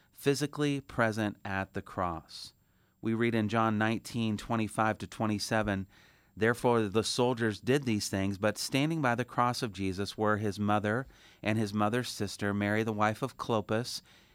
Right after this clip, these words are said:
and Mary Magdalene. When Jesus then saw his mother and the disciple whom he loved standing nearby, he said to his mother, 'Woman, behold your son.' Then he said to the disciple, 'Behold your mother.'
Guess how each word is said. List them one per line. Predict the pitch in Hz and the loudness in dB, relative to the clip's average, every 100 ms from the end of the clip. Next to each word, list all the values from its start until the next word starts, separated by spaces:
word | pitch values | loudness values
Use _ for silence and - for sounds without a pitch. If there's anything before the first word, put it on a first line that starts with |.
| _ | _
and | 107 104 | -2 2
Mary | 104 113 | 2 2
Magdalene. | 120 101 95 92 95 98 107 - _ - - _ | 2 0 0 -2 -2 -2 -4 -10 _ -20 -20 _
When | 113 117 | 2 4
Jesus | 120 143 147 - | 2 2 0 2
then | 123 | 2
saw | 113 131 127 | 4 4 4
his | 120 113 | 2 2
mother | 117 120 104 92 104 - - _ | 2 2 2 0 -2 -8 -20 _
and | 117 151 165 | 2 2 2
the | |
disciple | 151 147 - 147 143 143 139 139 135 _ _ _ _ _ _ | 0 0 0 0 0 0 0 0 -2 _ _ _ _ _ _
whom | - 147 160 | 0 2 4
he | 160 | 2
loved | 143 131 120 | 2 2 2
standing | - - 123 127 135 | 0 0 2 2 0
nearby, | 127 110 87 87 | 0 0 -2 -2
he | 95 | -4
said | 107 - 131 | -6 -2 -2
to | 139 | 0
his | 139 117 | -4 0
mother, | 104 98 98 98 - - _ | 0 2 0 -2 -12 -20 _
'Woman, | 92 110 131 139 139 | -2 0 2 2 0
behold | 120 104 113 110 107 | -2 0 2 2 2
your | 85 104 | 0 -2
son.' | 104 - 104 90 85 87 - _ _ _ - | -2 -2 -2 -2 -4 -8 -12 _ _ _ -2
Then | 120 156 | 0 0
he | 160 151 | 0 -4
said | - 120 | 0 -2
to | 104 | -2
the | 104 | -4
disciple, | 98 101 - 143 151 98 92 98 _ _ _ | -2 -2 0 -2 0 -2 -2 -6 _ _ _
'Behold | 117 107 104 98 95 | -4 -2 -2 -2 -2
your | 90 95 92 | 0 0 0
mother.' | 90 92 90 82 | 0 -2 -2 -6